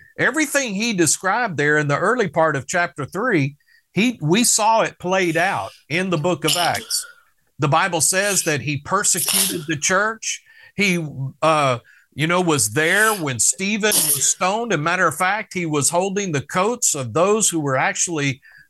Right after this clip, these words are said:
throwing the stones at Stephen and murdered Stephen. He was right there, and he basically signed off on it. And, uh, and then the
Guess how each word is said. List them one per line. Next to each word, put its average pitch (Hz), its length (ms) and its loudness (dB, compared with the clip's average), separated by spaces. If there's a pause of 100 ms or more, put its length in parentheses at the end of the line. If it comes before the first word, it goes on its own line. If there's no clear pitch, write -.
(140)
throwing 196 440 2
the 147 100 2
stones 196 600 0
at 175 140 -2
Stephen 214 480 -2
and 131 220 0
murdered 202 480 2
Stephen. 202 540 -2 (540)
He 190 140 2
was 156 220 4
right 185 300 2
there, 220 420 0
and 160 200 -2
he 185 240 -2
basically 180 880 0 (200)
signed 208 560 0
off 254 320 2
on 160 220 -2
it. 160 140 -12 (480)
And, 170 440 2
uh, 147 300 2
and 175 200 -2
then 196 180 0
the 170 60 0